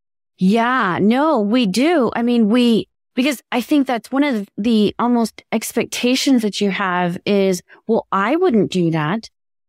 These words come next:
So I don't understand why you, why, why would you think this was okay?"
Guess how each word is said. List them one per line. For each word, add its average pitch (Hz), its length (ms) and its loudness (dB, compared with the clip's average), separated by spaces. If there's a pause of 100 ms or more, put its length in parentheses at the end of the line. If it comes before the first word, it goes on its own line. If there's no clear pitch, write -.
So 277 140 -2
I 285 80 0
don't 277 200 0
understand 254 480 0
why 214 120 0
you, 220 600 4
why, 220 360 -2
why 247 300 0
would 330 220 0
you 277 120 2
think 254 220 0
this 233 240 -2
was 220 120 -2
okay?" 196 640 -4